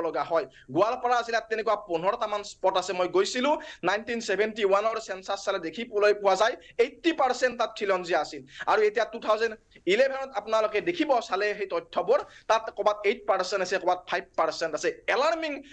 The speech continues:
এটা কথা, এটা জাতীয় এক ভয়াৱহ ছবি। আৰু এই যিটো আজি, আজি মুখ্যমন্ত্ৰী মহোদয়ে কৈছে হোৱাইট পেপাৰ প্ৰকাশ কৰিব লাগে, তেনেকুৱা এখন হোৱাইট পেপাৰ সন্মানীয় মুখ্যমন্ত্ৰী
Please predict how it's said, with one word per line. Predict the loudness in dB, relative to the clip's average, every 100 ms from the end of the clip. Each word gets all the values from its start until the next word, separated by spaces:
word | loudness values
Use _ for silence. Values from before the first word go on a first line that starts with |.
| -2
এটা | 0 0 0
কথা, | 0 -2 -2 -14 -10 0
এটা | 2 2
জাতীয় | -2 0 2 2
এক | 0 -2
ভয়াৱহ | 0 2 0 -4 -4 -4
ছবি। | -4 -4 -6 _ -8 0
আৰু | 0 0 2 4
এই | 4
যিটো | 2 2 2
আজি, | 0 -6 -8 -12 -4
আজি | -2 0 0
মুখ্যমন্ত্ৰী | 2 4 4 4 4
মহোদয়ে | 4 6 4
কৈছে | 2 0 2
হোৱাইট | 2 2 0
পেপাৰ | 0 0 0
প্ৰকাশ | 0 0 0 0
কৰিব | 2 2 2
লাগে, | 0 -4 -6 _ -2
তেনেকুৱা | 0 2 0 0
এখন | -6 -8
হোৱাইট | -6 -6 -4
পেপাৰ | 0 0 0 -4 -20 -2
সন্মানীয় | 0 0 0 0 0
মুখ্যমন্ত্ৰী | -2 -4 0 2 0